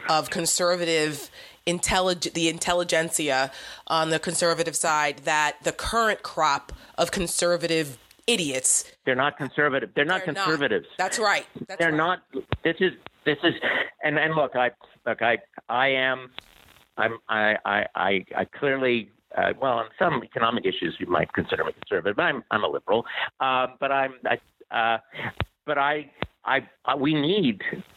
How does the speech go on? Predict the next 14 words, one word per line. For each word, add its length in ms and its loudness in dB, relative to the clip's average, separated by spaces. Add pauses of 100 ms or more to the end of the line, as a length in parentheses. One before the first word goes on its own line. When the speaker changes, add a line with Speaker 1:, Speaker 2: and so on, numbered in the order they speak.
(220)
Speaker 2:
we 180 2
need 380 0
conservatives 640 0
and 120 0
we 140 0
need 220 0
liberals 420 0
and 140 0
we 100 0
need 180 0
a 60 2
good, 240 0
healthy 320 0
debate 440 0